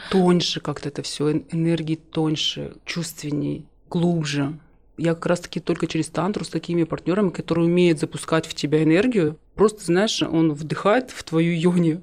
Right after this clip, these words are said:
просто несколько, и всё, у тебя просто начинают вот эти вот конвульсии.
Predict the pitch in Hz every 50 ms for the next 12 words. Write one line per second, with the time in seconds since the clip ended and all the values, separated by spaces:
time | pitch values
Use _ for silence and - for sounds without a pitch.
0 | - - - 175 175 180 180 175 160 160 160 165 160 - - - - - 180 160
1 | - - - - 160 160 180 170 165 165 - 208 190 180 180 - 208 202 196 -
2 | 190 170 170 180 - - 208 202 180 180 185 - 202 202 190 180 175 190 180 170
3 | - - - 190 196 185 196 240 - - 247 175 180